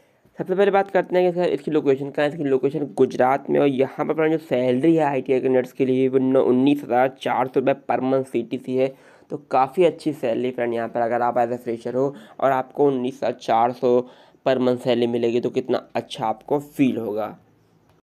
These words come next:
और यहाँ पर फ्रेंड, जो क्वालिफिकेशन है, वो आपकी आईटीआई है, और आईटीआई में हम ट्रेड्स की बात करें, तो फिटर, डीजल मैकेनिक, मोटर मैकेनिक, ट्रैक्टर मैकेनिक, टर्नर, मशीनिस्ट, वेल्डर,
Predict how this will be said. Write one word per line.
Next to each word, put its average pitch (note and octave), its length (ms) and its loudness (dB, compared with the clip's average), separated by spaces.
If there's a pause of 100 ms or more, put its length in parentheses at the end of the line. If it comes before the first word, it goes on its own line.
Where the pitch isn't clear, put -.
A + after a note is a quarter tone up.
(460)
और C3+ 80 -2
यहाँ C#3+ 220 -6
पर D#3+ 100 -8
फ्रेंड, D3+ 180 -4
जो C#3+ 80 0
क्वालिफिकेशन D3 640 -2
है, C#3+ 60 0
वो C3 140 4
आपकी B2 360 -2 (120)
आईटीआई C#3 560 2
है, C3+ 280 2 (300)
और B2+ 160 2
आईटीआई C3 320 2
में D3+ 120 4
हम D3 140 2
ट्रेड्स C3+ 280 2
की D3 160 -2
बात C3+ 240 0
करें, C3 320 4 (280)
तो C3+ 60 -6
फिटर, C3+ 520 2
डीजल A#2+ 340 0
मैकेनिक, B2+ 560 0
मोटर B2 280 0
मैकेनिक, B2 540 0
ट्रैक्टर B2 280 -4
मैकेनिक, B2+ 560 -2
टर्नर, B2 440 2
मशीनिस्ट, B2 640 0
वेल्डर, B2 540 2